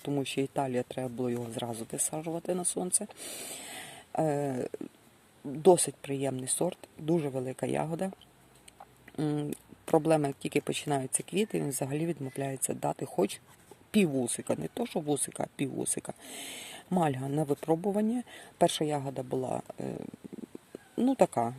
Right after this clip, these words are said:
середня, скажімо так. Е, і зараз другий раз уже зацвітає.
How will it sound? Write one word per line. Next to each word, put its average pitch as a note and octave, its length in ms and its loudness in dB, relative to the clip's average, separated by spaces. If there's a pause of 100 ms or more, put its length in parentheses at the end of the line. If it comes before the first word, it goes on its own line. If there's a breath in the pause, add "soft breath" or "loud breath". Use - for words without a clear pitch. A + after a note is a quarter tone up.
(440)
середня, C3 500 6
скажімо - 440 -4
так. - 140 -8 (720 loud breath)
Е, C#3 320 0 (140)
і D3+ 300 4
зараз F3 360 2
другий D3+ 300 0
раз D3 220 -2
уже C#3 160 -2
зацвітає. C3 640 -2